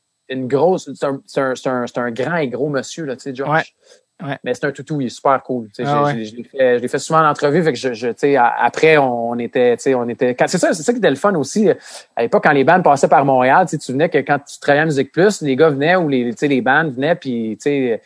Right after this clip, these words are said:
Speaker 1: pour deux, trois albums, fait qu'ils te revoyaient, t'es,
Speaker 2: Mhm.
Speaker 1: t'es revoyais, tu, tu sais, tu développais presque une complicité avec certains bands, tu sais.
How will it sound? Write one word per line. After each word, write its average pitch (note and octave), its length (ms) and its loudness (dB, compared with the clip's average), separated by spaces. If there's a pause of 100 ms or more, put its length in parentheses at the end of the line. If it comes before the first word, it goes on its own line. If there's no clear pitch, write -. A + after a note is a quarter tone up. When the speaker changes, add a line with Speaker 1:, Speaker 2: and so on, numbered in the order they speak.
(300)
Speaker 1:
pour B2+ 160 -2
deux, D3+ 140 4
trois D#3 320 4
albums, D3+ 400 4
fait C3+ 100 0
qu'ils - 180 -10
te - 80 2
revoyaient, C#3+ 760 4
t'es, C#3 240 0
Speaker 2:
Mhm. E3 160 -4
Speaker 1:
t'es F3+ 80 0
revoyais, C#3+ 240 2
tu, - 80 -14
tu - 80 -20
sais, C#3 120 -4
tu - 380 -10
développais C#3 220 2
presque - 260 -2
une D#3 100 -4
complicité D3 520 -4
avec F#3+ 160 -6
certains D#3 320 -8
bands, F3+ 220 -2
tu F#3+ 180 -12
sais. G3 60 -14